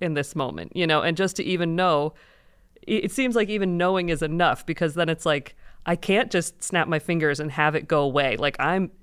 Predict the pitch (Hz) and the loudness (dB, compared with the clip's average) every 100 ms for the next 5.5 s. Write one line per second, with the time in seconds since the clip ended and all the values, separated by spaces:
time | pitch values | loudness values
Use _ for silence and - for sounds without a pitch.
0 | _ 185 196 170 160 202 180 131 151 165 | _ 0 2 4 4 4 4 2 0 0
1 | 151 170 180 165 214 214 196 202 170 196 | 2 4 4 0 0 0 0 0 0 0
2 | - 202 247 233 240 180 190 185 175 170 | -2 -2 0 2 2 2 2 2 2 2
3 | 175 156 151 143 - 165 202 170 147 147 | 0 0 0 0 2 2 2 0 -2 -4
4 | 135 147 143 147 - 143 - 160 160 160 | -4 -8 -8 -10 -8 -8 -6 -6 -6 -6
5 | 160 151 147 151 | -8 -6 -6 -8